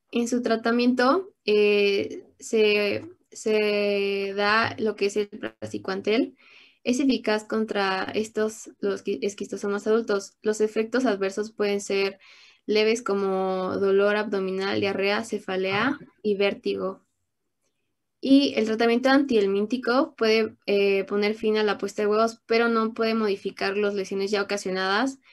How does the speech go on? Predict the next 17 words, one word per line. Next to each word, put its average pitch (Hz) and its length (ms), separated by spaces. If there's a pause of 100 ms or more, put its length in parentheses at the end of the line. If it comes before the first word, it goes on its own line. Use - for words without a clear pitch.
(380)
por - 160
los 196 420
depósitos 196 640
en 208 140
los 185 140
tejidos. 202 520 (600)
Para 220 180
la 226 160
fiebre 240 300
y 269 40
la 240 100
dermatitis 202 640
se 202 100
usan 208 240
antihistamínicos 196 1160
y - 160
corticoides. 208 800